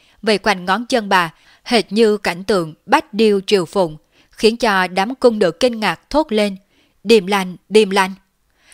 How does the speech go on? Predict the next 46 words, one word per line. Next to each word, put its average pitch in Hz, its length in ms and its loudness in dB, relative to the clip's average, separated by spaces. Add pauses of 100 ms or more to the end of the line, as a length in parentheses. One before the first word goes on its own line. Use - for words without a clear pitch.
(220)
Thứ - 100 2
phép - 240 -2
thuật 214 200 2
này 180 280 -2
bắt 254 220 -4
nguồn 196 260 0
từ 175 340 -2
nước 285 200 -4
Ma 208 140 -2
Yết 254 240 -6
Đà 180 280 0 (100)
ở 170 180 -2
miền 180 260 -2
Trung 196 260 -4
Thiên 202 200 -4
Trúc, 311 200 -2 (400)
được 208 240 2
truyền 190 240 0
tới 196 180 -4
Trung 226 260 0
Quốc 311 200 -2 (260)
vào 202 180 2
thời 196 160 -2
kỳ 180 300 -2
Hiển 165 260 -6
Khánh 226 320 -6
nhà 208 180 -2
Đường, 170 260 -4 (380)
có 220 120 0
thể 208 180 -2
khiến 226 240 -2
cho 208 260 0
lũ 185 220 -2
cá 202 240 -4
trong 226 220 -4
phạm 165 280 -4
vi 214 320 -2
mấy 190 240 -2
chục 165 240 -2
hải 175 180 -4
lý 202 280 -4 (260)
cùng 202 200 2
tụ 190 160 -2
lại 170 340 -2
với 190 140 -2
nhau. 220 260 -2